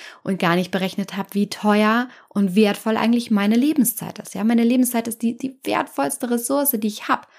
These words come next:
Deine Lebenszeit ist die wertvollste Ressource, die du hast. Und ich das gar nicht einkalkuliert hatte und einfach bis dahin dachte, ich muss das alleine machen und nicht gelernt hatte, Verantwortung auch abzugeben und eben das auch wirklich genossen hatte,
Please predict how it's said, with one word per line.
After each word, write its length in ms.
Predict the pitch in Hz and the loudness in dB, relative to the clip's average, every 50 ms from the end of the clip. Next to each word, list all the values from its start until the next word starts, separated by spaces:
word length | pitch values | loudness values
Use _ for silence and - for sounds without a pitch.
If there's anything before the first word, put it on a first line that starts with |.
| - _ _ _ - | -20 _ _ _ -2
Deine 300 | 247 262 277 277 277 254 | 0 4 6 6 6 8
Lebenszeit 560 | 226 208 196 196 185 - - 180 175 165 175 | 6 4 4 0 -2 -6 -6 -6 -6 -6 -8
ist 140 | 160 - - | -10 -10 -8
die 100 | 156 165 | -6 -6
wertvollste 500 | 160 156 - - 156 151 - - 156 156 | -6 -6 -6 -8 -10 -10 -10 -10 -12 -10
Ressource, 420 | 156 - - - - 160 - 170 165 165 _ _ _ - | -10 -10 -8 -8 -8 -10 -8 -10 -10 -12 _ _ _ -14
die 160 | - 180 165 - | -10 -10 -8 -2
du 220 | 233 247 262 180 | -2 -2 -2 -2
hast. 300 | - - - - - _ _ _ - - - - - - - - - - | -4 -10 -10 -12 -20 _ _ _ -20 -20 -20 -20 -20 -20 -20 -20 -16 -4
Und 180 | - 214 214 | 2 4 4
ich 120 | 233 226 240 | 4 6 4
das 160 | 240 233 - | 0 0 2
gar 200 | - 220 214 226 | 2 2 2 4
nicht 220 | 233 233 240 - | 2 2 0 -2
einkalkuliert 760 | 185 190 202 196 202 196 185 - 185 170 165 160 156 - 151 | -2 -2 -2 -2 -2 -4 -4 -4 -4 -4 -4 -4 -6 -8 -10
hatte 340 | 160 - - - 160 170 - - | -14 -14 -14 -16 -16 -18 -14 -8
und 360 | - 180 180 180 180 175 - _ _ _ _ _ _ _ _ - | -6 -4 -2 -2 -4 -6 -10 _ _ _ _ _ _ _ _ -4
einfach 400 | - 175 190 190 220 214 - - _ _ _ - | -2 -2 0 0 -2 -4 -4 -8 _ _ _ -4
bis 220 | - 185 175 - | -4 -2 -2 -2
dahin 360 | - 170 160 170 180 208 214 202 | -2 -2 0 0 2 2 2 0
dachte, 560 | 180 175 175 - - 208 214 226 240 240 - _ _ _ _ _ _ _ _ _ _ _ _ _ _ _ - | 0 -2 -4 -6 -4 -4 -2 -2 -4 -6 -10 _ _ _ _ _ _ _ _ _ _ _ _ _ _ _ 2
ich 360 | 220 233 254 247 - - - | 2 4 4 2 -2 -4 -2
muss 180 | 208 208 202 - | -2 -2 -2 -2
das 260 | - 170 165 - - | -4 -6 -6 -6 -6
alleine 380 | - - 220 226 214 185 170 | -4 -2 0 2 2 2 0
machen 440 | 151 156 151 - - 175 165 165 - - | -2 -4 -8 -10 -12 -12 -12 -12 -10 -8
und 160 | 170 185 - | -8 -6 -4
nicht 220 | 190 190 185 - | -4 -4 -4 -2
gelernt 500 | - 214 202 180 170 165 175 175 180 - | -2 0 0 0 0 -2 -2 -4 -6 -8
hatte, 380 | - - - 202 202 208 226 233 - - - _ _ _ | -10 -8 -6 -4 -2 -2 -4 -6 -10 -18 -20 _ _ _
Verantwortung 640 | - - - 185 175 175 - 180 180 180 185 190 - | -8 -4 -4 -2 -2 -2 -4 -6 -4 -4 -4 -6 -4
auch 220 | - - 185 175 - | -4 -6 -6 -6 -6
abzugeben 720 | - 175 - - - - - 151 165 160 156 156 156 170 | -6 -6 -6 -6 -8 -10 -10 -8 -6 -6 -6 -4 -6 -4
und 200 | - 202 202 208 | -2 -2 -2 0
eben 220 | - 220 226 240 240 | 2 2 4 4 2
das 160 | 233 233 - | 2 0 0
auch 220 | - 214 214 - | -2 -2 0 0
wirklich 300 | 226 240 240 254 247 247 | -2 -2 0 -2 -4 -2
genossen 460 | - 269 269 320 381 - - 233 196 | -2 0 0 0 -2 -2 -2 -2 -2
hatte, 380 | 190 185 190 - 196 214 254 | -2 -4 -4 -4 -2 -2 -2